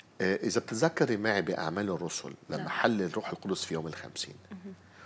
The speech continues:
Speaker 1: والرسول بطرس قام وعظ هيك وعظة حلوة كتير، طلع منها ثلاثة آلاف نفس
Speaker 2: صح.
Speaker 1: للمسيح.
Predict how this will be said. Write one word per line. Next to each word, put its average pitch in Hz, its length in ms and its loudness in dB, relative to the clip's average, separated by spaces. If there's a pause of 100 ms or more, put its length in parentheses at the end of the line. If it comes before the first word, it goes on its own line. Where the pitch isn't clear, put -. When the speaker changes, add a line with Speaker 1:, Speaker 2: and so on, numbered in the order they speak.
(180)
Speaker 1:
والرسول 135 420 4
بطرس 104 420 0
قام 98 260 4
وعظ 90 360 6
هيك 85 220 -2
وعظة 78 340 2
حلوة 71 300 -6
كتير، 85 380 -4
طلع 82 280 0
منها 80 320 -8
ثلاثة - 320 -10
آلاف 80 260 -6
نفس - 540 -2 (340)
Speaker 2:
صح. - 180 -12
Speaker 1:
للمسيح. - 580 -6